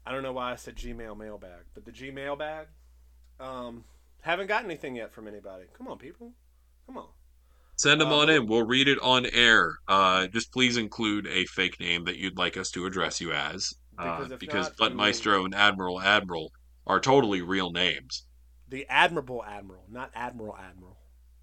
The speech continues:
Speaker 1: Come on.
Speaker 2: Ad-, Admiral Admiral?
Speaker 1: Come on, man.
Speaker 2: Hmm.
Speaker 1: But look, guys, just wanna make sure that you're taking some time for yourself because the world is basically on fire at this point.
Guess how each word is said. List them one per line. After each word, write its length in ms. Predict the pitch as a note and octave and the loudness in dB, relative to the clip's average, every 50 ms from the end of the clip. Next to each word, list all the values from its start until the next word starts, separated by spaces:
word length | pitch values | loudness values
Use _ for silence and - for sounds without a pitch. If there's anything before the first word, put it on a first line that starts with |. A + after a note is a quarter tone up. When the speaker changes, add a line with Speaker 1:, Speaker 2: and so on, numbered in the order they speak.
| _ - | _ -18
Speaker 1:
Come 200 | - - D#3+ G#2+ | -12 -12 -12 -12
on. 240 | - _ - - - - | -12 _ -20 -10 -2 0
Speaker 2:
Ad-, 320 | F#2+ G2+ A#2 A2+ - - - - - - | 2 2 2 0 -6 -10 -10 -12 -2 6
Admiral 340 | - G#2+ A2+ G#2+ F#2+ E2 F2 | 8 8 8 8 4 0 4
Admiral? 400 | F#2+ G#2 A#2 B2 C#3+ D#3+ E3+ C#3+ - - - - - - - _ _ _ _ - - - _ _ _ - - - - - - - - | 4 4 4 6 4 4 4 2 0 -12 -20 -20 -20 -20 -20 _ _ _ _ -20 -20 -20 _ _ _ -20 -20 -20 -20 -20 -20 -18 -10
Speaker 1:
Come 180 | - - C4 - | -4 -4 -4 -4
on, 80 | - - - - | -4 -12 -18 -20
man. 440 | - - - - _ - - F3 F3 | -20 -20 -20 -20 _ -20 -12 -12 -8
Speaker 2:
Hmm. 20 | - | -4
Speaker 1:
But 120 | D#3 E3 F3+ | -4 -2 -2
look, 160 | G3 F#3+ D#3+ | -2 -4 -2
guys, 260 | E3 D#3 D3+ D3+ - - - - _ - - - _ _ | 0 0 0 -2 -4 -10 -20 -20 _ -20 -20 -20 _ _
just 240 | - C#3+ D3+ C#3+ - | -8 -8 -8 -6 -6
wanna 120 | F3 E3 | -6 -4
make 180 | D#3+ D#3+ D#3+ - | -2 -2 -4 -4
sure 240 | - - D#3 D3+ D3+ C3+ | -4 -6 -4 -4 -2 -2
that 160 | C3 A#2+ A#2 | -4 -4 -4
you're 140 | B2 B2 B2 | -6 -8 -6
taking 260 | - C#3 C3 C3 B2+ | -6 -8 -8 -8 -8
some 160 | C3 B2+ A#2+ | -10 -10 -10
time 200 | B2+ C3+ C3 B2+ | -8 -8 -8 -8
for 120 | - C#3 | -8 -8
yourself 420 | C3 B2+ A#2+ - C#3 C3+ C3 B2 - | -8 -8 -8 -6 -6 -6 -6 -6 -10
because 280 | - C3+ - D3 C3+ A#2 | -14 -10 -8 -8 -8 -4
the 80 | - C#3+ | -6 -6
world 380 | C3 D3+ F3 F#3 F#3 F3 D#3 | -2 0 0 2 2 2 0
is 160 | C#3+ C3 A#2+ A#2 | -2 -6 -8 -12
basically 600 | - A2 A#2 A#2+ A#2+ - A#2 G#2 - - A2+ G2+ | -10 -8 -8 -8 -8 -10 -16 -18 -14 -12 -12 -10
on 180 | F#2 F2+ F#2+ F#2 | -10 -12 -16 -16
fire 380 | - - A2 G#2 G2+ G2 F#2+ | -10 -8 -8 -6 -6 -8 -10
at 100 | F#2+ F#2 | -12 -14
this 160 | - G2+ F2 | -16 -18 -18
point. 380 | - - - G2+ F#2+ F#2 G2 - | -18 -20 -18 -18 -18 -18 -20 -20